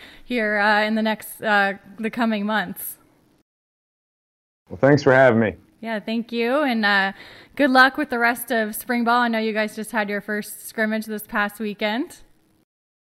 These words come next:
Speaker 2: Yes, we did, and we've got, uh, we're almost at the halfway mark. It's flying by.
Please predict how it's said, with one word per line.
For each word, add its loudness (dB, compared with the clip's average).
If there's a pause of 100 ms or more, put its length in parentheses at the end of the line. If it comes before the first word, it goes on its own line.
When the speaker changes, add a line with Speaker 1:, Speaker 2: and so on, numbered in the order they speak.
(1500)
Speaker 2:
Yes, 0
we 0
did, 6
and -6
we've -2
got, 2
uh, 2
we're 0
almost -2
at -4
the 0
halfway 2
mark. -2
It's -8
flying -2
by. 0